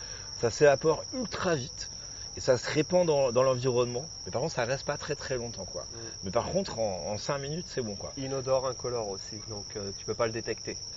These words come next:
Speaker 1: Bah non, tu, ça picote.
Speaker 2: Ouais. Bah tu le sens au début, au bout d'un moment, tu commences à être bizarre, mais tu, <laughs> tu sais pas pourquoi.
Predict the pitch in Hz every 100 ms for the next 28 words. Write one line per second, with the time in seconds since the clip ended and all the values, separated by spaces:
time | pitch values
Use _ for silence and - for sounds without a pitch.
0 | - - - - 101 104 131 156 113 -
1 | 98 123 - 117 - 120 110 - - 123
2 | 117 170 - 170 160 127 135 131 131 127
3 | 120 139 156 160 - 123 113 120 113 123
4 | 170 127 104 - 101 101 98 101 139 -
5 | - 135 143 - 143 190 180